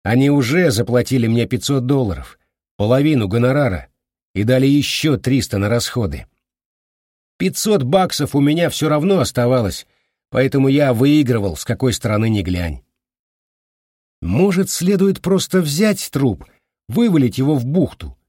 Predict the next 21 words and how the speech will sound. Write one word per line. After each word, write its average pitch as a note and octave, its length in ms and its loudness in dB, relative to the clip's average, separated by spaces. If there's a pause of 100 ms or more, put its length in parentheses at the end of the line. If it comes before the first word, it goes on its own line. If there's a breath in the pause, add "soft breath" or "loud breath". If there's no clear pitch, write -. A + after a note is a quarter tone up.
(260)
забыть G3 540 0
о B2+ 80 2
том, D#3 220 0
что B2 180 -2
вообще C#3 380 0
встречался B2 560 -4
с - 80 -6
этими A#2+ 260 0
людьми, B2 400 0 (340)
и G#3 120 0
считать G3 560 0
себя D#3+ 340 2
на D3 140 4
пятьсот D#3+ 420 0
долларов E3 500 2
ближе C3+ 460 0
к - 60 -4
обретению B2+ 580 2
какого-то C3 480 0
человеческого C3+ 720 -2
достоинства. C#3 800 -4